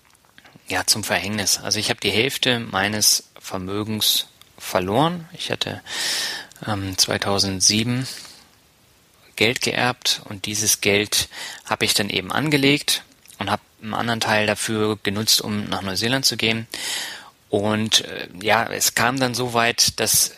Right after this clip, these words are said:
der Börsencrash und die Unfähigkeit der Fondsmanager dazu geführt hat,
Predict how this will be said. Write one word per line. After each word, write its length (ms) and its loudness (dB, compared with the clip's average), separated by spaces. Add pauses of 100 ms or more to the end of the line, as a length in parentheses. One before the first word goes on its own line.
(160)
der 80 2
Börsencrash 920 2
und 340 -8
die 160 -2
Unfähigkeit 840 0
der 80 0
Fondsmanager 800 0
dazu 260 -6
geführt 400 -6
hat, 220 -2